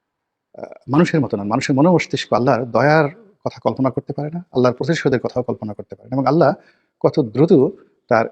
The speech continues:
সিদ্ধান্ত পরিবর্তন করতে পারেন, কল্পনাও করা যায় না। তো শেখ হাসিনাকে নিয়ে আমার সেই আশঙ্কা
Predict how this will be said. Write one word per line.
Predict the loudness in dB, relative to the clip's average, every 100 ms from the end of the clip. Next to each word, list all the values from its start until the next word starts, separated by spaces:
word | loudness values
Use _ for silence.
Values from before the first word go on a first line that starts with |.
| -6
সিদ্ধান্ত | -4 -2 0 2 2 0 2
পরিবর্তন | 4 4 2
করতে | -4 -8 -10
পারেন, | -8 -8 -12 _ _ -4
কল্পনাও | 0 2 0
করা | -2 -8
যায় | -10
না। | -14 _ _ _ _ _ _ 4
তো | 6 4 -2
শেখ | -4 0
হাসিনাকে | 2 2 2
নিয়ে | 2
আমার | 2
সেই | 4
আশঙ্কা | 2 0 -12 -18